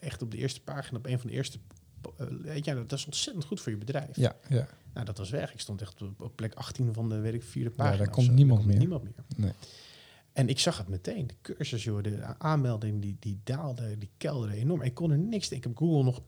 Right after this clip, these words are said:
Speaker 1: <clears throat> contact gezocht. Die zei, "Heel vervelend, maar daar kunnen we gewoon
Speaker 2: Ja.
Speaker 1: niks aan veranderen."
Speaker 2: Nee, dat is het algoritme.
Speaker 1: Dat is het algoritme.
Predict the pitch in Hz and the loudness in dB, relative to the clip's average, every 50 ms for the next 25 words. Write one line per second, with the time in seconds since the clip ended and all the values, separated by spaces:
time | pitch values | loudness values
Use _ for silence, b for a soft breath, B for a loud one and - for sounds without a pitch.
0 | - - 190 156 - 139 127 175 185 - - 151 131 123 - - - 127 123 127 | 8 8 8 8 4 2 -2 -4 -4 -2 0 0 0 0 0 -2 0 0 2 2
1 | 143 135 123 107 - 156 156 139 127 117 110 - 123 123 123 123 127 - - 139 | 2 0 -2 4 6 6 6 6 4 2 0 -2 -6 -6 -6 -6 -4 0 2 2
2 | 131 117 110 - 117 120 131 127 107 110 101 98 107 160 202 170 117 - - - | 2 2 0 0 4 6 6 6 6 2 -4 -4 -4 -4 -4 -4 -6 -8 -10 -14
3 | - - 131 127 120 110 - - - _ _ _ _ _ _ - 131 123 113 123 | 0 4 6 6 6 6 2 -6 -20 _ _ _ _ _ _ 8 8 10 10 6
4 | 120 - 110 117 117 - 120 113 113 113 107 - 110 104 b b b b - 156 | 4 6 6 6 8 8 8 8 8 6 4 4 0 0 b b b b 2 2
5 | 131 - 120 120 - - 107 143 156 - 120 | 2 2 -2 -4 -2 0 0 -2 0 0 -2